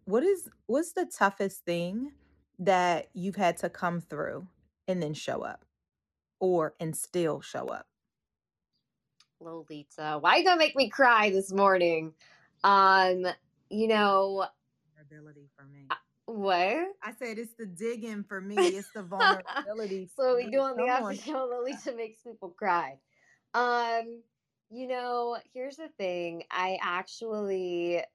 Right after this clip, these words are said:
Speaker 2: I think part of my heart and who I am is that it's more natural for me to highlight others. And I will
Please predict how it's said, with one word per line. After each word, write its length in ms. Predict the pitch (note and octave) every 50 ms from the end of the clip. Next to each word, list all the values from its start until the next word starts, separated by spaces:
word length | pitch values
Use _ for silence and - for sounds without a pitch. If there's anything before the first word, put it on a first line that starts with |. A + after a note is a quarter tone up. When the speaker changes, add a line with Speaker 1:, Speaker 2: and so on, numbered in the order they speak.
| _ _ _ _ _ _ _ _ - -
Speaker 2:
I 80 | G3
think 240 | G3 - D4 F4+ F4+ _ _ _ _ _ _ _ _ _ _ _
part 280 | - - G3+ G3 G3
of 120 | G3 F3 F3+
my 540 | F3+ E3+ E3 D#3+ D#3+ D#3+ D#3+ D#3+ E3 E3 - _ _ _ _
heart 520 | - - - - E3+ D#3+ E3 F3 G3 G#3+ -
and 180 | - F3 D#3+ E3+
who 120 | E3+ E3
I 80 | E3 D#3+
am 400 | D#3 D3+ D3 D3 D3+ E3 F3 E3
is 140 | D#3+ D#3 -
that 220 | E3 D#3 D3+ -
it's 160 | D#3+ D#3 -
more 160 | E3 D#3+ D#3+
natural 420 | D#3+ D3 C#3 D3 - - E3 D#3 D3+
for 140 | - - D#3
me 180 | D#3+ D#3 D3+
to 100 | D3+ -
highlight 380 | D#3 D3+ D3+ D3+ D3 D3 - -
others. 420 | - D3 C#3 D#3 E3 F3 F3+ - - -
And 500 | E3 D#3+ D#3 D#3 D#3 D#3 D#3 D#3+ D3+ - _ _ _ _ _ _ _ _ -
I 120 | - F#3+ G3+
will 760 | G3 F3+ F#3+ G3 G3 G3+ G#3+ G#3+ A3+ A3+ A#3 B3 B3+ - _